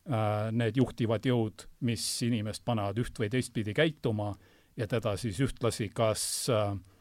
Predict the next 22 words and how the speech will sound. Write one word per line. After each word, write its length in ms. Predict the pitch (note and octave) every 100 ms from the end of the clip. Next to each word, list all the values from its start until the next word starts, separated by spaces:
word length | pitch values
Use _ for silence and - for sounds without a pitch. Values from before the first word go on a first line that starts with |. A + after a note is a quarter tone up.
| _ _ _ _ _ _ _ _ - - -
kas, 320 | - A#2 A2 - -
ähm, 420 | A#2 A2 G#2 G2+ G2+ - -
saavutama 640 | - D3+ F#3 B2 - A#2 A#2
mingisugune 720 | C3+ A#2 A2+ A#2+ A2 A2 G#2
teatud 440 | D3 C3+ - G#2
kvaliteet 680 | - D3+ B2 - - F2+ -
või, 260 | G2+ G2 G2+ -
noh, 180 | G#2+ F#2+
kirgastumine 720 | - B2+ G2+ - - G2+ G2
on 100 | F#2+
natukene, 520 | G2+ G2+ G2+ - G2+ G2
eks, 420 | G2 - - - - _
väga, 340 | A2 G#2 G2+
väga 220 | G2+ G2+ F2+
karm 260 | C3+ G#2
sõna, 240 | A2+ E3+ A2
on 140 | F#2+ F#2+
ju, 100 | F#2+ F#2+ - -
väga, 260 | G#2+ G2+ G2+ A2 - B3 _ _ _ _ _ _ _ _ -
väga 240 | A2 G2+
vinge 340 | A#2+ A#2+ G2+ G#2
tase, 320 | D#3+ C3